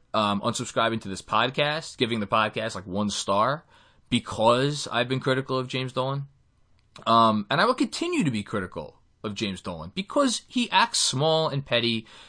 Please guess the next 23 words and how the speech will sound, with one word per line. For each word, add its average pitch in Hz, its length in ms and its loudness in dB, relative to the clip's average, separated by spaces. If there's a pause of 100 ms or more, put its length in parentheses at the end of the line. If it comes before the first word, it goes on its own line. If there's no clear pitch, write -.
(160)
and 110 420 0
like 104 200 -4
a 101 40 -6
child. 76 420 -6 (560)
Um, 101 580 0 (800)
those 135 220 2
are, 123 200 2 (120)
w-, 135 240 2
when 143 200 4
it 151 140 -2
comes 131 320 0
to 113 420 -2 (540)
certain 123 460 -2
things, 98 320 -4
mostly 101 300 -4
being 92 260 -6
the 90 60 -8
media. 87 420 -10 (1080)
But 135 380 -2
there 180 200 2
is 165 200 0
this 143 320 -2
unique 165 1000 -4